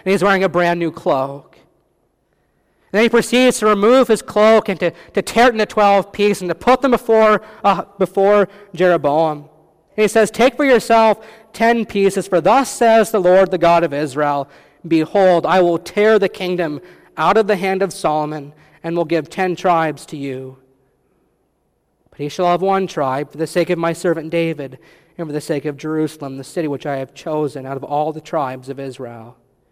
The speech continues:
"I will do this," verse thirty-three, "because they have forsaken me and worshipped Ashtoreth, the goddess of the Sidonians, and Chemosh, the god of the Moabites, and Milcom,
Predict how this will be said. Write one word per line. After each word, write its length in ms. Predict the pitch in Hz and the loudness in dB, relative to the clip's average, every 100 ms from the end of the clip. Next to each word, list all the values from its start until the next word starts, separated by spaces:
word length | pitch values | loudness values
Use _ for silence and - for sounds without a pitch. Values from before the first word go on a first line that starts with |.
| _ _ _ _ _ _ _ _ _ _ _ _ _ _ _ _ _ | _ _ _ _ _ _ _ _ _ _ _ _ _ _ _ _ _
"I 80 | 139 | -10
will 140 | 139 | -8
do 280 | 143 196 226 | -6 -2 0
this," 400 | 131 120 147 - | -2 -4 -10 -12
verse 300 | - 147 147 | -8 -8 -6
thirty-three, 420 | 160 151 147 160 | -4 -4 -4 -6
"because 400 | 160 165 165 160 | -6 -6 -4 -6
they 360 | - 156 165 165 | -6 -6 -4 -4
have 500 | - 160 160 165 147 - _ _ _ _ _ | -6 -6 -6 -8 -12 -20 _ _ _ _ _
forsaken 680 | 160 143 - 156 151 156 160 | -8 -8 -6 -6 -6 -10 -12
me 580 | 151 117 117 127 _ _ _ _ _ _ _ _ _ _ _ _ _ _ _ _ _ _ - | -12 -14 -18 -20 _ _ _ _ _ _ _ _ _ _ _ _ _ _ _ _ _ _ -18
and 160 | 139 135 | -12 -6
worshipped 440 | 147 151 - - | -4 -4 -8 -8
Ashtoreth, 640 | 160 165 - - 139 135 | -4 -2 -4 -8 -10 -10
the 100 | 156 | -10
goddess 520 | 151 151 151 156 - | -6 -2 -2 -6 -10
of 80 | 156 | -12
the 100 | 160 | -10
Sidonians, 720 | - 160 156 165 170 156 143 139 | -6 -6 -2 -2 -2 -4 -8 -10
and 140 | 143 | -12
Chemosh, 560 | - 180 165 147 131 - | -6 -4 -2 -2 -4 -10
the 80 | |
god 200 | 156 151 | -6 -4
of 80 | 151 | -4
the 80 | 160 | -4
Moabites, 680 | 160 160 156 143 139 135 156 | -2 0 -2 -2 -6 -6 -10
and 100 | 156 | -4
Milcom, 560 | 170 165 156 135 127 | -4 -4 -6 -8 -10